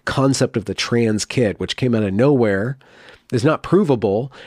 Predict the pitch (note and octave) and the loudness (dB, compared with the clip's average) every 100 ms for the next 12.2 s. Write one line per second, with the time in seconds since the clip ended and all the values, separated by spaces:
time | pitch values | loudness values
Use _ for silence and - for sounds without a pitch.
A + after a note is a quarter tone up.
0 | - - B2 A#2+ - D#3 D#3+ D#3 - - | -8 -2 -2 -2 0 2 4 2 0 0
1 | C3 B2+ A#2 A2+ - B2 A2+ G#2 G#2 - | 0 2 2 0 -2 2 2 2 0 -6
2 | - A#2+ B2 B2 B2 - B2 A2+ - B2+ | -4 0 2 2 0 0 0 0 -2 -14
3 | - _ - C3 A#2 - A#2 - G2+ - | -20 _ -2 0 0 0 -2 -2 -8 -2
4 | A#2+ A2+ G2 F#2 F2+ - - - A#2 A2+ | 0 0 0 -4 -4 -8 -12 -10 -2 0
5 | G2+ A#2+ A2 G#2+ F#2+ G2 G2+ F#2+ E2+ F#2+ | 0 -2 -2 -2 -2 -2 -2 -4 -6 -8
6 | - G#2+ F#2+ G2 F#2+ F#2 A2 G#2+ F#2+ E2+ | -6 -6 -4 -6 -4 -6 -2 -2 -2 -6
7 | _ - - - - B2 G2 A2 - A#2+ | _ -20 -20 -20 -4 -4 -4 -10 -2 0
8 | B2 C3+ A2+ - - A#2+ - A2+ F#2 - | 2 2 2 -2 -2 -2 -2 -4 -6 -6
9 | A2 G2+ A2 A2 G#2+ G#2 G2 F2 - G2+ | -4 -2 -2 0 0 -2 -4 -6 -6 -4
10 | G2 - F#2 - - B2 A#2+ G#2+ - F#2+ | -4 -6 -6 -6 -6 0 0 0 -4 -4
11 | G2 G2 D#2+ E2+ - F#2+ F2+ D#2+ C#2+ A#1+ | -2 -4 -6 -8 -6 -6 -4 -6 -8 -8
12 | - - | -10 -10